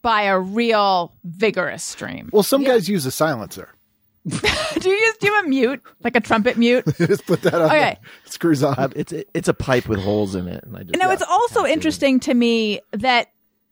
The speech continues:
Speaker 1: the more forceful, the more focused, because Tony looks like he wants to die, and that is how I know that I have hit upon a fa-, a
Speaker 2: <laughs>
Speaker 1: fabulous topic.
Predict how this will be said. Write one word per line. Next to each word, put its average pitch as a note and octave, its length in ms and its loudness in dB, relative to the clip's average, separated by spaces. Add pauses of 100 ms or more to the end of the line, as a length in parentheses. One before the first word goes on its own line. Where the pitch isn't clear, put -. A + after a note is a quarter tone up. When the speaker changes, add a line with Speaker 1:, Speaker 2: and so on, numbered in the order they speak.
(160)
Speaker 1:
the B3 160 2
more C4+ 280 2
forceful, C4+ 760 0
the A3+ 100 0
more A3 320 2 (320)
focused, C#4 600 -2
because A#3 840 0
Tony F4+ 240 0
looks G4 140 0
like D#4 100 -2
he E4+ 80 0
wants B3 220 2
to A3+ 80 0
die, E3 320 2
and F#3+ 200 -2
that G3 140 2
is A#3 80 0
how G#3+ 160 0
I F#3 100 2
know D#3+ 320 0
that D#3+ 140 -4
I D#3+ 80 2
have E3+ 100 -2
hit F#3 160 -6
upon D3+ 500 -4
a F#3 120 -4
fa-, E3 320 -4
a F3 260 0
Speaker 2:
<laughs> - 0 -
Speaker 1:
fabulous F#3 380 0
topic. F3+ 360 0